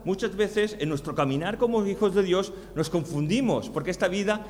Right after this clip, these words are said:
intenta confundirnos para atraparnos y avasallarnos. Pero lo que en sí importa es buscar el reino de Dios, es que Dios sea glorificado en nuestras vidas, es que nosotros le demos gloria, honra y honor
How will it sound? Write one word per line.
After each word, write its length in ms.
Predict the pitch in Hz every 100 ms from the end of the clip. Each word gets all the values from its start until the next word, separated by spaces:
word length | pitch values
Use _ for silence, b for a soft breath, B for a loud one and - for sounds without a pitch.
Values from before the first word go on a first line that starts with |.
| -
intenta 420 | 156 175 196 190
confundirnos 840 | 190 156 156 139 160 151 151 160 - B -
para 220 | 143 123
atraparnos 720 | 120 135 123 165 170 190 190
y 40 | 165
avasallarnos. 840 | 139 123 143 143 190 185 151 110 - B B
Pero 340 | 180 175 175 175
lo 220 | 170 170
que 320 | 175 160 160
en 100 | 156
sí 220 | - 233
importa 680 | 277 240 185 160 165 170 180 B B
es 200 | - 180
buscar 380 | 202 190 - 214
el 200 | 226 156
reino 280 | 190 240 233
de 140 | 165
Dios, 400 | 131 185 233 - - B
es 140 | 196
que 120 | 196 233
Dios 220 | 220 240
sea 140 | 247 247
glorificado 640 | 226 208 160 147 196 262
en 60 | 208
nuestras 360 | 170 - 135 147
vidas, 340 | 170 156 - B B
es 100 | 202
que 120 | 277
nosotros 420 | 254 220 226 226 220
le 140 | 208
demos 320 | 180 214 160
gloria, 460 | 156 196 214 226 202
honra 500 | 160 226 277 254 208
y 100 | 170
honor 580 | 156 202 240 - -